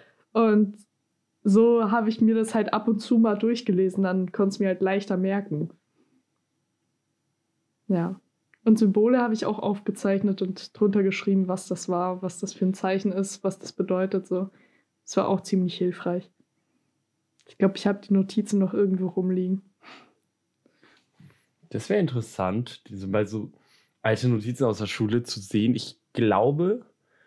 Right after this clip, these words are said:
Speaker 2: ich hab auch noch welche. Ich weiß zum Beispiel einmal, dass ich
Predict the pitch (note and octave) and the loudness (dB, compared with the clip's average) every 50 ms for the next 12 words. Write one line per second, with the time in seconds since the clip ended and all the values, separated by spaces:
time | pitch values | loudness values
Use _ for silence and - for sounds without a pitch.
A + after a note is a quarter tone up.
0 | _ _ _ _ _ _ - - - C3+ - - C3 C3+ C#3 C#3 B2 A2 A#2+ A2+ | _ _ _ _ _ _ -12 -2 -2 -2 0 0 0 2 2 0 0 -2 -2 -2
1 | A#2 A#2 - - C3+ C3+ - C3 A#2+ - B2 A2 - D#2+ D#2+ - - _ - A2 | -2 -4 -4 -4 -4 -4 -4 -6 -8 -8 -10 -10 -10 -14 -20 -20 -18 _ -2 0
2 | A#2 C3 C3+ - - C#3 C3+ B2+ - - A2 A2+ B2 C3 A#2 A#2 A2 - A#2+ A2+ | 2 2 0 2 2 2 2 2 0 -2 0 0 0 0 -2 -4 -6 -4 -6 -6
3 | - - - - - _ _ | -6 -8 -20 -20 -20 _ _